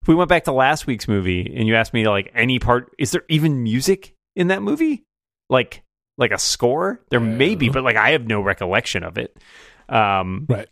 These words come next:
Speaker 1: and I think that's, you know, a good, good, a good film score can really elevate a movie and, like, really hit you on different senses. Um, one of the reasons I love so much of Star Wars is because John Williams' scores for those movies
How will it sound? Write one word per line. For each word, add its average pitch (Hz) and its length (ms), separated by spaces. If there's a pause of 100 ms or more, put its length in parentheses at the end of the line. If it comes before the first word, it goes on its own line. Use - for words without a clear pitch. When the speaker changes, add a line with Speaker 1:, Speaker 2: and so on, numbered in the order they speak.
(140)
Speaker 1:
and 127 140
I 113 80
think 131 200
that's, - 440 (520)
you - 320
know, 208 200
a 135 100
good, 147 400
good, 180 300 (340)
a 147 80
good 170 160
film 147 200
score 135 200
can 123 120
really 113 200
elevate 95 480
a 107 60
movie 92 440
and, 101 180
like, 90 240
really 101 580
hit - 280
you 135 80
on 101 120
different 107 280
senses. 143 600 (360)
Um, 123 280
one 120 140
of 101 40
the 104 80
reasons 110 380
I 101 400
love 104 220
so 120 100
much 110 160
of 123 60
Star 170 180
Wars 92 260
is 95 80
because 95 320
John 90 300
Williams' 101 300
scores 135 360
for - 160
those 90 200
movies 98 480